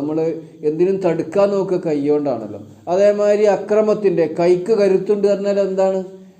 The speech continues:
എനിക്ക് ഏത്, ഏത് നേരിടാനുള്ള, അല്ലേ? അത്, അത്, അത് പറയണേ. അല്ലെങ്കിൽ നമ്മൾ കൈക്കരുത്ത് വേണമെന്നൊക്കെ പറയാറുണ്ട്. എല്ലാത്തിനെയും തടയാനും പ്രതിരോധിക്കുവാനും മല്ലിടുവാനും. അങ്ങനെ അതിനുള്ള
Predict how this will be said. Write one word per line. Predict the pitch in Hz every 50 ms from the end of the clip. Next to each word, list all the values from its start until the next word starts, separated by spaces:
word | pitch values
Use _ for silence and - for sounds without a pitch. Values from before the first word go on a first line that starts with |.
| - _ _ -
എനിക്ക് | 131 147 156 - 185 170 151 156
ഏത്, | 160 180 185 185 147 139 147
ഏത് | 139 160 180 170 160
നേരിടാനുള്ള, | 151 147 151 156 165 160 160 156 151 147 143 139 143 143 139 139 143 151
അല്ലേ? | 160 151 117 - - -
അത്, | 156 175 175 151 - - - - - - _ _
അത്, | 165 170 175 185 180 - 175
അത് | 180 180 175
പറയണേ. | 165 151 139 131 127 127 123 - - - -
അല്ലെങ്കിൽ | _ 147 160 170 180 180
നമ്മൾ | 185 185 185 185 175 175 180 165
കൈക്കരുത്ത് | 160 165 160 160 - 190 185 180 175 175 - 208
വേണമെന്നൊക്കെ | 190 180 165 165 165 165 156 151 - 143 131 123
പറയാറുണ്ട്. | 123 117 117 117 110 110 104 107 110 113 123
എല്ലാത്തിനെയും | 135 147 151 151 156 165 156 165 160 160
തടയാനും | - 151 139 131 143 143 156 156 160 160 165 170 170
പ്രതിരോധിക്കുവാനും | 156 147 135 143 147 147 151 151 151 151 156 156 156 165 160 156 156 156 156 160 160
മല്ലിടുവാനും. | 151 139 135 135 143 160 175 190 175 175 165 156 147 139 131 127 117 - - - - - - - - _ _ _ _
അങ്ങനെ | 123 131 139 151 170 175 185
അതിനുള്ള | 180 175 175 180 202 196 202